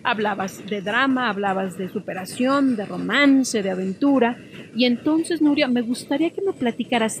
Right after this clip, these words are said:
¿tiene, tienen estas palabras esa idea especial de, de dejarnos entender algo con respecto a,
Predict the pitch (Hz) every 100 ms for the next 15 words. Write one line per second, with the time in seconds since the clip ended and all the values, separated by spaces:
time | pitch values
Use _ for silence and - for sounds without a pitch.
0 | - 262 330 440 466 - - - - -
1 | 311 381 370 - 370 - - 240 214 208
2 | 214 220 233 226 - - - - - 262
3 | - 330 302 208 190 233 277 - - 220
4 | - 247 220 226 226 233 190 175 - 170
5 | 190 185 185 180 - - - - - 202
6 | 233 - - 240 302 311 269 220 214 233
7 | 220 240 269 294 269 220 - 220 214 262
8 | 226